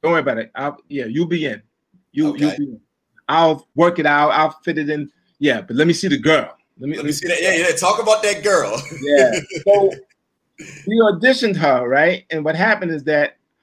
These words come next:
Speaker 1: I remember saying, "Yo, let me go around the corner. Let me get Paul," 'cause Paul's good with vocals. And I didn't wanna think. I just wanted to just watch and observe, and
Speaker 2: Mm.
Speaker 1: I wanna see if her image was right. So I got Paul.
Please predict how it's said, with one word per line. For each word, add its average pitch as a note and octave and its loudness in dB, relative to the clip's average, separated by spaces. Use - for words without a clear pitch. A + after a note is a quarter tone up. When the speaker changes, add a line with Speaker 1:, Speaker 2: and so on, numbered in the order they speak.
Speaker 1:
I D3 -2
remember F3+ -2
saying, D#3+ -6
"Yo, F#3+ 0
let G3 -2
me D4 -4
go D4+ -6
around A3 -4
the F#3+ -8
corner. F#3 -4
Let - -4
me C#4+ -6
get C#4 -4
Paul," B2 -2
'cause - -20
Paul's G#3+ 2
good F#3+ 2
with D3 0
vocals. - -2
And D#3 0
I A3+ 4
didn't B3 -4
wanna G3 -2
think. F3+ -8
I C#3+ -2
just G3+ -4
wanted F3+ -2
to D3 -8
just D3+ -8
watch D3+ 0
and A2+ -10
observe, D3+ 0
and A2+ -8
Speaker 2:
Mm. C3 -16
Speaker 1:
I F#3 -6
wanna F#3+ 0
see - -8
if F#3 -6
her F#3 -4
image G3 -2
was C3+ -8
right. B2+ -6
So D#3+ -4
I E3 4
got F#3 0
Paul. G#3 2